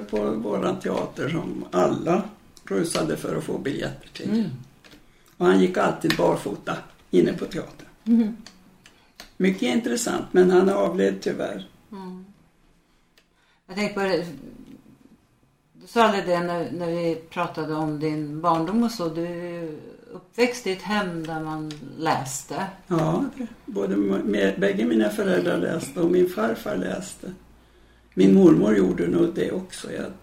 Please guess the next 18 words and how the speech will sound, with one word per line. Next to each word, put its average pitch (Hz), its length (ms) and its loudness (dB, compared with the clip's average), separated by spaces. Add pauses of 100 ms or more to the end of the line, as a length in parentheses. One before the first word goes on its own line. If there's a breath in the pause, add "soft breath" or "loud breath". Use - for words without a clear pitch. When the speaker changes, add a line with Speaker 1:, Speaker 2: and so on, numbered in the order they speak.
Speaker 1:
där 190 220 -6
tror - 240 -8
jag 180 100 -2
mindre 170 340 0
morfar 165 600 -2
då - 140 -12
istället. 185 260 -4
Speaker 2:
Mm. 180 300 -8 (1200 loud breath)
Så - 120 -20
du, 170 260 -4 (400)
det 180 120 -12
hade 202 280 -2
du 180 120 -4
med 156 260 -8
dig, 165 160 -12 (220)
så 185 60 -20
att 175 80 -20
säga. 165 340 -20